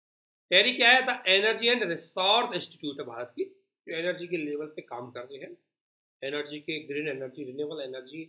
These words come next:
इन सभी के लेकर के काम करती है, उसके द्वारा इसको जारी किया जाता है। ये rating होती है कि कोई building है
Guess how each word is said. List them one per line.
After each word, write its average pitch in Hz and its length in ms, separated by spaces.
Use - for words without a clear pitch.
इन 139 120
सभी 135 240
के 147 200
लेकर 135 220
के 143 120
काम 127 180
करती 131 240
है, 156 40
उसके - 140
द्वारा 135 180
इसको 131 160
जारी 123 200
किया 127 140
जाता - 140
है। - 60
ये 254 240
rating 247 300
होती 196 240
है 254 160
कि 311 180
कोई 277 120
building 214 360
है 147 220